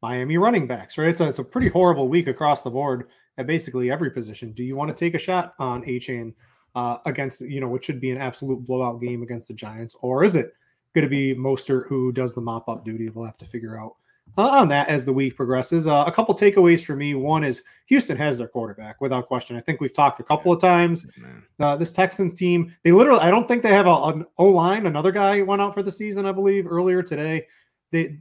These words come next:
Speaker 1: it doesn't matter. Uh, Stroud looks like a legitimate N F L quarterback. Uh, he's elevating Nico Collins. He's elevating Tank Dell. Robert Woods has a pulse a little bit.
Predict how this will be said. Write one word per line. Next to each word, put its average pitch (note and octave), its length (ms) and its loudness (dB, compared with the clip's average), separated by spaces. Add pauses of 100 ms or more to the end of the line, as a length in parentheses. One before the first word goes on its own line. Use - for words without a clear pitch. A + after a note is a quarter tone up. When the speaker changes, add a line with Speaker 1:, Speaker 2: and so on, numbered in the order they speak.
Speaker 1:
it F3 120 -2
doesn't G3 280 0
matter. D#3 560 -4
Uh, C3 180 -4
Stroud D3+ 500 -6
looks E3 300 -8
like D#3+ 160 -4
a D3 60 -12
legitimate C#3+ 500 -8 (600)
N D#3+ 80 -4
F E3+ 100 -4
L E3+ 140 0
quarterback. C3+ 640 -6 (340)
Uh, B2+ 220 -8
he's B2 180 -10
elevating D#3+ 480 -2
Nico D#3 240 -6
Collins. C3+ 500 -6
He's B2 140 -4
elevating D3+ 480 -4
Tank D3 280 -10
Dell. C3 380 -2 (300)
Robert D3+ 380 0
Woods D3+ 360 -2
has D3+ 180 -4
a D3 60 -4
pulse D3 360 -2
a D3+ 40 -4
little C#3 240 -2
bit. C#3+ 220 -4